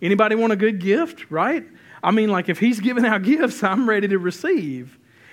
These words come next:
In, in, uh, Matthew seven, nine through eleven, it says, "Which of you, if your son asks for bread,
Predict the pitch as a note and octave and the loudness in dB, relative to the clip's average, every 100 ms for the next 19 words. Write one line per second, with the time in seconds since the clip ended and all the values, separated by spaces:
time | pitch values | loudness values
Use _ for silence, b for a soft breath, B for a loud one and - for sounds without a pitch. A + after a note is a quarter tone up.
0 | B - F#3 F#3+ G3 E3 E3+ D3+ E3 G#3+ | B 0 0 0 -4 -4 -2 -2 -2 -2
1 | G#3+ G3+ D3+ B2+ - G#3 G#3 D3 C3 D3 | -4 -4 -4 -6 -4 -2 -2 -4 -6 -4
2 | F3 F3+ E3+ D#3+ G3 A3 D#3 - F3 E3+ | -4 -2 -4 -2 -2 -4 -8 -4 -4 -4
3 | B B B D3+ A3 D#4+ G#3 D3+ C#3 A#2+ | B B B -4 -2 0 -2 -4 -8 -10
4 | A#2 B B E3 G#3+ G3 A3+ G#3+ G3+ F#3+ | -12 B B -4 -4 -2 -2 -2 -4 -4
5 | G#3+ - - - F#3+ E3 F#3+ A3 D#3+ D3+ | -4 -6 -16 -8 -6 -2 0 0 -2 -4
6 | F3 | -8